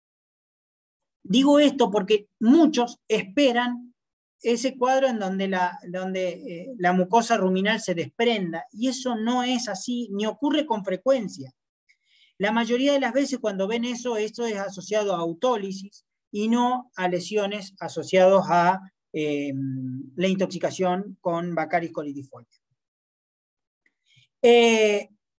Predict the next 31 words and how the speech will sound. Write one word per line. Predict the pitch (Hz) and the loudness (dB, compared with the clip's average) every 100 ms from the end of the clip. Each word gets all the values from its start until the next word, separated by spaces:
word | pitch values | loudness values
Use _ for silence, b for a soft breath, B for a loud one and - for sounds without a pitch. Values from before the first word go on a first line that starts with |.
| _ _ _ _ _ _ - | _ _ _ _ _ _ 2
una | 320 370 311 | 4 6 6
de | |
las | 247 | 4
particularidades | 233 233 214 226 226 269 262 | 2 0 0 0 2 2 2
que | |
tiene | 220 233 | -2 0
Bacardus | 226 208 220 214 | 0 -2 -4 -4
coridifolia | 214 208 196 302 285 202 147 - _ _ _ _ - | -6 -4 -4 0 0 -2 -6 -10 _ _ _ _ -4
es | 285 269 277 | -2 -2 -2
que, | 269 269 269 - _ | 2 2 0 -8 _
eh, | 247 202 196 185 180 180 - _ _ _ _ | -6 -2 -2 -2 -2 -6 -10 _ _ _ _
es | 247 247 | 0 2
la | 269 | 2
única | 269 294 285 247 | 2 0 0 -2
planta | 240 262 254 254 | -2 -4 -2 -4
capaz | 220 185 214 | -4 -6 -6
de | 226 | -6
inducir, | 208 185 214 220 | -6 -6 -4 -6
o | 180 156 | -6 -8
por | 165 165 | -6 -6
lo | |
menos | 190 220 165 | -4 -6 -8
hasta | - 180 | -4 -2
ahora | 202 208 | 0 -2
conocida, | 208 196 220 240 | -6 -8 -6 -4
capaz | 233 190 202 | -4 -4 -4
de | 220 | -4
inducir | 202 175 - 226 - | -6 -6 -6 -8 -2
aversión | 180 180 180 170 - 226 214 190 | 2 4 4 2 -2 -4 -2 -4
por | 139 | -8
sí, | - | -12